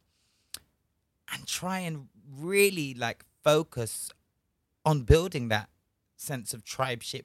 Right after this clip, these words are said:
with them and, and, kn-, and, and understand it and see it for yourself so that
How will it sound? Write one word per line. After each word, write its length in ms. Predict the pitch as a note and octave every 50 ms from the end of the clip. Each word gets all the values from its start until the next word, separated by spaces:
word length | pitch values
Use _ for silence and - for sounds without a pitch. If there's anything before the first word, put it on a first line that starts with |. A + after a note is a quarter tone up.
| - B2
with 240 | A#2 D#3+ E3+ -
them 260 | - A#2 G#2 F#2+ F#2+ G2
and, 240 | G2+ G2+ G2 G2 - _ _ _ _ _ _ _ _ _ _ _ -
and, 260 | C3 C3 B2+ C3 C3
kn-, 120 | C3 C3+ - - -
and, 180 | C3 C3+ - -
and 180 | D3 C#3+ C#3+ C#3 -
understand 800 | C#3 C#3 C#3 C3+ B2+ B2 - - - C#3 C3 B2+ D3 D#3 D3+ B2+
it 140 | A#2+ -
and 120 | G#2+ A2 G#2
see 280 | - - - D#3+ D3
it 120 | B2+ - -
for 100 | - C3
yourself 440 | A#2+ A2+ - - C#3+ C3 A#2+ G#2 -
so 160 | - B2 A2+
that 240 | A2 A2+ G#2+ -